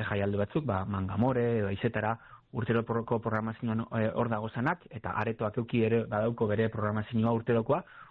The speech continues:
uste dugu, eta honek erantzun ona aukiten bada behintzat, e,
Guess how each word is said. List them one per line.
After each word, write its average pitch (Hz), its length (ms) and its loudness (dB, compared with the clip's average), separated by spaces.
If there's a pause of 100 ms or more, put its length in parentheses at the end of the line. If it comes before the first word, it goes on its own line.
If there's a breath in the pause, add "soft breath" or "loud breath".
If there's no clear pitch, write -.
(160)
uste 135 240 4
dugu, 147 340 4
eta 107 160 -2
honek 113 220 -2
erantzun 113 400 2
ona 110 240 4
aukiten 113 280 0
bada 107 200 4
behintzat, 107 400 0 (580 loud breath)
e, 101 400 0